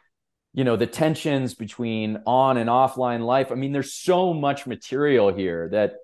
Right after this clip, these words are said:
for any artist, again, this is, this is kind of ideal. Um,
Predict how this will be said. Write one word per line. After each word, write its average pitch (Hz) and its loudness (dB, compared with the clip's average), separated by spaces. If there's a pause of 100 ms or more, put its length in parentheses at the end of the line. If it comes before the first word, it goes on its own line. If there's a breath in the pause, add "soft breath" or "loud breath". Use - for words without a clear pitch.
(240)
for 151 0
any 180 4
artist, 139 4
again, 113 -2
this 113 -6
is, 104 -10
this 131 2
is 135 -4
kind 123 -4
of 107 0
ideal. 98 -2 (400)
Um, 107 2